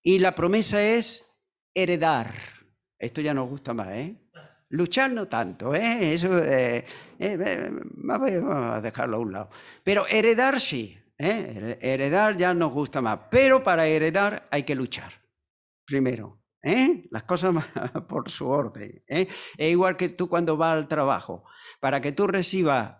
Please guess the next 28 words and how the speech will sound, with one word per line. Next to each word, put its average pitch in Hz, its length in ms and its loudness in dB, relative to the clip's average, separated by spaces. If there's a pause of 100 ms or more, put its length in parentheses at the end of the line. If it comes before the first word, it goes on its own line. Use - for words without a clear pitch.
la 135 140 0
mensualidad 127 960 0 (200)
o 135 100 -2
la 127 120 0
semanada, 156 840 0
¿qué 156 80 -2
es 160 60 2
lo 160 100 2
que 151 100 -2
tienes 160 200 0
que 160 100 -4
hacer 156 240 -2
primero? 185 600 -2 (720)
Trabajar. 120 640 -2 (1080)
Pues 170 140 2
para 143 280 2
heredar 151 520 2
primero, 165 380 0
¿qué 165 80 -2
es - 20 2
lo 170 80 2
que 165 100 -2
tienes 170 220 0
que 175 80 0
hacer? 208 380 0 (340)
Luchar 87 600 -4 (840)
y 156 80 0
vencer. 113 680 -6